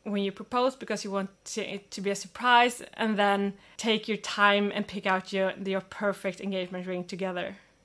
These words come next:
That's when you can visit B dot com. We have plenty of beautiful engagement rings. They're made from recycled met-, metal with the utmost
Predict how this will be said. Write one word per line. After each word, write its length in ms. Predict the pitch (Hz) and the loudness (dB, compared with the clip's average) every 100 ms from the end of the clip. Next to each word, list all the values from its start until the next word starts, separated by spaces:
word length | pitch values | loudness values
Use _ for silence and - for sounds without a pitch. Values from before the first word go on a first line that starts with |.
| - | 0
That's 240 | 262 294 | 0 2
when 100 | 247 | 0
you 60 | 202 | 0
can 100 | 196 | 0
visit 420 | 190 196 190 - _ _ | -2 -2 -4 -6 _ _
B 100 | 208 | 0
dot 220 | 196 190 | 0 0
com. 260 | - 233 190 | 2 2 4
We 140 | 196 | 2
have 240 | 220 220 - | 0 -2 -2
plenty 400 | 285 269 262 240 | 2 4 4 0
of 160 | 180 | 0
beautiful 560 | 180 196 202 196 202 185 | -2 2 2 2 -2 -2
engagement 480 | 185 180 175 180 180 | -2 -4 -6 -8 -8
rings. 320 | 180 185 - _ _ _ | -10 -12 -18 _ _ _
They're 260 | 202 254 285 | 2 4 6
made 220 | 240 220 | 4 2
from 320 | 220 202 202 - | 2 2 0 -6
recycled 640 | 202 196 240 240 277 233 202 | -8 0 0 2 0 2 4
met-, 260 | 196 196 | 2 0
metal 480 | 214 196 202 226 240 | -2 -2 0 -2 0
with 100 | 233 | 0
the 140 | 202 - 226 | 0 4 6
utmost 960 | 247 240 226 208 208 202 - - | 6 4 0 2 2 -2 -8 -12